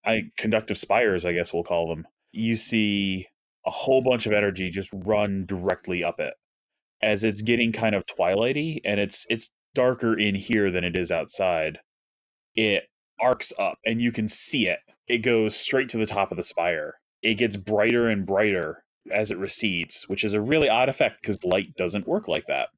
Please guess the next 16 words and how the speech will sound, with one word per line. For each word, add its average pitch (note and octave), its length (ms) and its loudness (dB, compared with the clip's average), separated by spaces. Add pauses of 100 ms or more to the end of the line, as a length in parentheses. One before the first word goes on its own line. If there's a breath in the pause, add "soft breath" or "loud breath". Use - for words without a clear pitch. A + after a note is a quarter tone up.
(120)
But G#2 220 0
this C3 180 0
thing, G2+ 400 0 (200)
brighter C3 320 4
and A#2 100 2
brighter A2+ 300 4
and G2+ 100 0
brighter G2 340 2
as F#2+ 200 -2
it G2 80 -2
goes G2+ 240 -2
to F#2+ 80 -8
the F#2 80 -2
top. F#2 360 -2 (300)
It's - 340 -4
not D#3 500 2